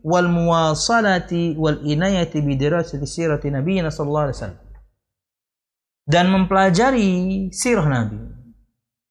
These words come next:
akan mendatangkan faedah-faedah yang agung atau sangat agung,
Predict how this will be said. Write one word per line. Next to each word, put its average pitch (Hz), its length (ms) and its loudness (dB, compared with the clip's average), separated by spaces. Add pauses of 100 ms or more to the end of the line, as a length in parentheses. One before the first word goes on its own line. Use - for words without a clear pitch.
(240)
akan 156 320 2
mendatangkan 196 720 2
faedah-faedah 185 720 2
yang 165 160 0
agung 151 640 -2 (240)
atau 127 160 -10
sangat 196 400 0
agung, 165 400 -2